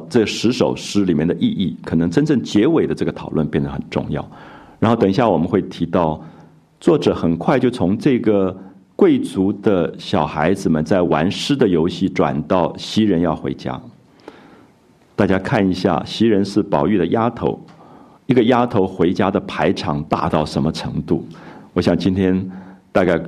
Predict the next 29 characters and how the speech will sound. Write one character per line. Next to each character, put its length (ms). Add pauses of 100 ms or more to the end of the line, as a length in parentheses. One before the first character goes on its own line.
一 60
个 100
官 240
夫 160
人 140
都 100
没 120
有 80
这 120
种 200
排 180
场 200 (340)
啊， 120
所 160
以 40
你 60
就 120
可 220
以 140
从 200
侧 260
面 220
看 260
到 160
贾 360
府 260
的 140
那 120
个 260